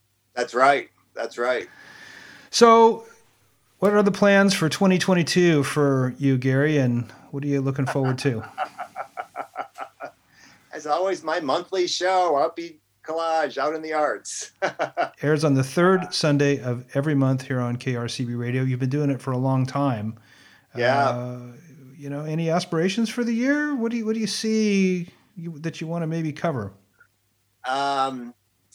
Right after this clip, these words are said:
Speaker 1: there's always so much to cover. I'm al-, you know, I'm al-, I'm almost always two months ahead trying to keep up.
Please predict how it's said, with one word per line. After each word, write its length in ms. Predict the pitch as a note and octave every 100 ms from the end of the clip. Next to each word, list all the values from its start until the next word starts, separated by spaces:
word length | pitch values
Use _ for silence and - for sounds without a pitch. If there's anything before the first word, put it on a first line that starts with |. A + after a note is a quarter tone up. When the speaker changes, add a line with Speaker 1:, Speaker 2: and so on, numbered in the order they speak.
| _ _ _ _ _ E3
Speaker 1:
there's 160 | D3+
always 480 | - F#3+ F3+ D3+ -
so 260 | - D#3 D#3
much 320 | C#3 B2 -
to 120 | A2+
cover. 460 | A2+ G#2+ F2 E2+ D#2+
I'm 160 | A#2 A#2+
al-, 160 | B2 B2+
you 120 | B2+
know, 140 | A#2+
I'm 160 | B2 C3
al-, 340 | C#3 C#3+ D3 C3+ C3+ D3+
I'm 140 | D3
almost 340 | D#3 D#3 D3
always 360 | C#3+ C#3 C3+ B2
two 160 | D3+ C3+
months 280 | A#2+ A2
ahead 340 | G#2+ G#2+ G2+ - _ _ -
trying 360 | A#2+ A#2 A#2
to 80 | G#2+
keep 300 | - A#2+ A2+
up. 220 | G#2+ G2+